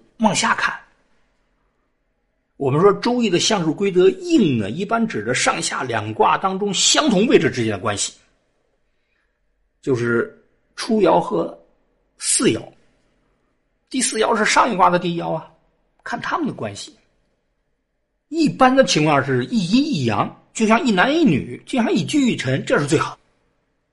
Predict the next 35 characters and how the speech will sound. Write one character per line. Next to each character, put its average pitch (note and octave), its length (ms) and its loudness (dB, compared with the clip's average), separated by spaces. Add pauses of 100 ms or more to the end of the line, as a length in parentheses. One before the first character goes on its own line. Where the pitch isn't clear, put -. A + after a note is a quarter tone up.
(680)
但 C4+ 120 -2
这 B3+ 120 2
又 A3 100 2
不 F#3 160 2
是 A#3+ 80 2
一 A#3+ 60 2
个 A#3+ 160 4
固 E4 200 0
定 A#3+ 200 4
的 C#3 40 4
标 C#3+ 200 4
准。 A#2 180 -4 (1200)
像 A#3+ 200 -2
在 B3 140 -2
这 D4 260 0
卦 C#3 220 -2
里 G#2 80 -12
头， - 160 -20 (800)
讲 G#2 260 -4
魁 F#3 280 2
离， A3 360 -4 (760)
那 B3 260 -2
么 G3 220 0
初 F4 420 4
爻 A3 180 4
是 F#3 220 2
阳 D#3 240 4
爻， C#3+ 640 2
第 C4 140 0
四 B3 220 2
爻 G#3 160 4
还 C4+ 180 0
是 B3+ 140 2
阳 C3 180 2
爻。 A2 260 -2